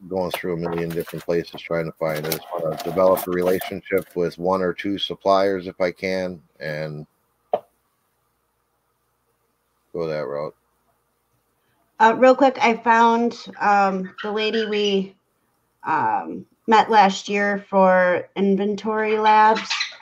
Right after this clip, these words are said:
Speaker 2: Her name is,
Speaker 1: Oh, yeah.
Speaker 2: uh, Kimberly.
Speaker 1: Oh, yeah, that's right. Kimberly, yep.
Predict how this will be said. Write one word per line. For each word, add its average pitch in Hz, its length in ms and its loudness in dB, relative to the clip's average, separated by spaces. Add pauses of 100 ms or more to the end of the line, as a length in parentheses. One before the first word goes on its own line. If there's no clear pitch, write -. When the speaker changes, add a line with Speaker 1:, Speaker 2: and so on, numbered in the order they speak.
Speaker 2:
Her 208 60 -2
name 220 180 6
is, 226 60 8
Speaker 1:
Oh, - 80 10
yeah. - 60 4
Speaker 2:
uh, - 420 2
Kimberly. 165 520 4 (4000)
Speaker 1:
Oh, 156 100 6
yeah, 156 140 8
that's 110 160 0
right. - 180 -2
Kimberly, 104 340 -2
yep. 101 180 0